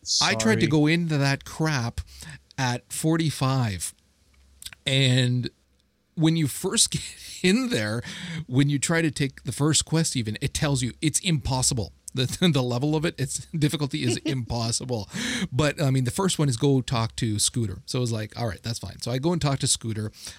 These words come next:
Speaker 1: I can't imagine it's gonna be impossible to talk to Scooter. So I go and talk to him, and then he gives you the quest for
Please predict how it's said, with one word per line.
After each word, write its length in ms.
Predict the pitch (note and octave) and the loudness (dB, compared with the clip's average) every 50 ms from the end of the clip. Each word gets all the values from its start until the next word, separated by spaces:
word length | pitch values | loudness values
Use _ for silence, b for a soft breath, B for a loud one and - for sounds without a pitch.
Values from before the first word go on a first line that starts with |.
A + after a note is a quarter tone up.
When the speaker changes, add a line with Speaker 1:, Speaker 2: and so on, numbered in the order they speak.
| B | B
Speaker 1:
I 60 | - - | -4 -4
can't 300 | - - - F#3+ F3 E3 | -4 0 2 4 4 6
imagine 320 | D#3 C#3+ C#3+ C3+ C3 C3 | 4 4 4 2 2 0
it's 100 | B2+ A2+ | 0 0
gonna 140 | - C#3+ B2 | 0 0 0
be 100 | B2 A#2+ | 0 0
impossible 520 | A2+ - - - A#2 A2+ A2+ - A#2 A2+ | -2 -2 -4 -4 -2 -2 -2 -2 -2 -4
to 100 | - B2+ | -4 -4
talk 260 | - E3+ C3 G#2 - | -4 -4 -6 -6 -6
to 100 | - A#2 | -6 -2
Scooter. 440 | A2 - - - B2+ A2+ G2+ F#2 E2 B B B B B B E3+ B | 0 0 0 0 -2 -4 -4 -6 -10 B B B B B B -10 B
So 100 | - C#3+ | -2 -2
I 60 | C#3 | 0
go 120 | C3+ E3+ F#3+ | 0 0 0
and 80 | F3 | 0
talk 220 | C#3 C3+ A#2+ B2 - | 0 0 -2 -2 -4
to 80 | - C3 | -4 -4
him, 320 | A2+ A#2 A2+ A2+ A#2 A2+ B B B B B - | -4 -4 -4 -4 -6 -6 B B B B B -4
and 160 | B2+ C#3+ C#3 | -2 0 0
then 100 | C#3 C#3 | 0 2
he 140 | C3 D3+ F3+ | 0 0 0
gives 200 | F3 F#3+ D3+ C3 | 0 2 4 4
you 60 | D3 | 4
the 80 | C3 C3 | 4 2
quest 340 | - - C#3+ B2+ B2 - | 0 0 0 2 2 0
for 220 | - - C3+ B2+ | 0 0 0 0